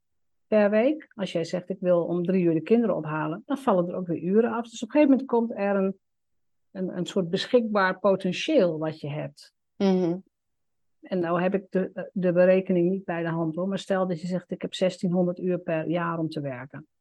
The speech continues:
Speaker 1: Ik, ik heb een beetje veertig keer veertig gedaan. Maar ik wil minimaal tachtigduizend euro verdienen."
Speaker 2: Mhm.
Speaker 1: Noem maar iets. En ik weet dat het voor heel veel mensen klinkt dat als heel veel in de oren.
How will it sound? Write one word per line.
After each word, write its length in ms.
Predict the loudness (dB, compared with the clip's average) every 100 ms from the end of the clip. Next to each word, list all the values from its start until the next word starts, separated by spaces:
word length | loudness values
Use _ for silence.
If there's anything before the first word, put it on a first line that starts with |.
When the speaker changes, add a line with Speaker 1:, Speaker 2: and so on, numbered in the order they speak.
| _ _ _ _ -14
Speaker 1:
Ik, 180 | -14 -14
ik 240 | -14 -14 -6
heb 100 | -2
een 100 | 2
beetje 300 | 2 0 -2
veertig 460 | -2 0 0 -2 -8
keer 120 | -10
veertig 360 | -6 -8 -8 -12
gedaan. 380 | -10 -10 -10 -14 _ _ _ _ _ -2
Maar 400 | 0 4 2 2
ik 160 | -4
wil 260 | 4 6 8
minimaal 480 | 8 8 8 4 -2
tachtigduizend 800 | -4 -6 -12 -8 -4 -2 -2
euro 260 | 0 2 2
verdienen." 520 | -2 -6 -4 -6 -8 _ _ _ -4
Speaker 2:
Mhm. 380 | 0 2 2 -2 _ _ _
Speaker 1:
Noem 180 | 2 4
maar 200 | 4 0
iets. 240 | -4 -8 -8
En 120 | -8
ik 140 | -6 2
weet 220 | 4 4
dat 120 | -2
het 140 | -4
voor 120 | 0 4
heel 140 | 4
veel 80 | 4
mensen 340 | 2 0 -4
klinkt 240 | 0 0 0
dat 140 | -2
als 140 | -2
heel 200 | 2 2
veel 260 | 2 2 2
in 140 | 2
de 100 | 0
oren. 420 | -2 -2 -2 -6